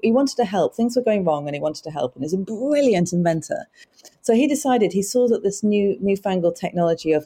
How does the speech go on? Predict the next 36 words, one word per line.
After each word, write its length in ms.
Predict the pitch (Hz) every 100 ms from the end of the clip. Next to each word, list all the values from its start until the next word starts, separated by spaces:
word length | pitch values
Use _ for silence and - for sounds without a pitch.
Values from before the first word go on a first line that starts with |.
| -
refrigeration, 680 | 160 170 170 160 160 156 139
electric 340 | 165 - -
refrigeration, 640 | - 160 147 139 135 127
was 80 | 110
coming 240 | - 135 123
along. 280 | 95 76 - - - _
But 80 | 185
they 60 |
were 80 | 233
trying 220 | 240 302
to 100 | 294
do 120 | - 233
these 200 | 214 196
refrigerants 680 | - 269 254 175 139 -
that 160 | 175 -
kept 300 | 208 - - _
bursting 340 | 185 180 175
into 120 | 160 156
flame 480 | - 214 208 208
or 100 | 170
were 80 | 131
poisonous. 600 | 131 - 196 196 180 175 - - - _
He 60 |
was 100 | 254
looking 220 | 294 269 254
at, 60 | -
if 220 | - -
you 40 | 247
put 140 | 277
a 60 | 262
fridge 360 | - 262 254
in 120 | 240 220
a, 80 | 214
in 100 | 202
a 220 | 208 196 190 _
hospital, 760 | - 302 - - - 104 180